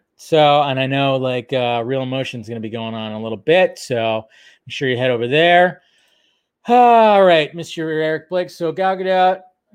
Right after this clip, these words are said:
Gal Gadot, calling for peace is tone deaf and poorly written and insensitive, but the attacks in response are, oh yeah,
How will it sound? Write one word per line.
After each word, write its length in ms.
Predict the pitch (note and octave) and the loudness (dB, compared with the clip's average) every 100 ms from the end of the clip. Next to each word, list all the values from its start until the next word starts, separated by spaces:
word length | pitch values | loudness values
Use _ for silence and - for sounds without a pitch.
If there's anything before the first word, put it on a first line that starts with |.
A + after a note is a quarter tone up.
| E3 | -6
Gal 220 | F#3 F3+ | -2 0
Gadot, 340 | F3 F3+ F3+ F3+ _ _ _ _ - - _ _ _ _ _ - | 0 2 0 -2 _ _ _ _ -20 -20 _ _ _ _ _ -2
calling 380 | F3 F#3 F#3+ | 2 4 2
for 160 | F#3 E3+ | -2 -6
peace 540 | E3 - G3 G3+ G3 | -8 -10 -6 -6 -8
is 140 | D3 - | -14 -16
tone 340 | - G3+ G#3+ | -8 -6 -4
deaf 320 | F#3 F3 E3+ | -2 0 -2
and 100 | D3+ | -8
poorly 340 | - E3 D#3+ D3+ | -4 -2 -2 -2
written 320 | D#3+ F3 F3 | -2 -2 -4
and 140 | D3+ | -10
insensitive, 680 | C#3+ - F3 E3 E3+ F3 E3 | -10 -10 -10 -10 -6 -6 -4
but 140 | C#3 - | -8 -8
the 120 | C3+ | -10
attacks 600 | C3 D3 D3+ D#3+ - - | -6 -2 -2 -4 -10 -16
in 180 | F3+ C#3 | -12 -10
response 560 | B2+ - D3+ D#3 D3 | -10 -4 -2 -2 -2
are, 220 | C#3 C3 | -2 0
oh 120 | D3 F3 | 2 4
yeah, 300 | C3 A2+ | 2 -2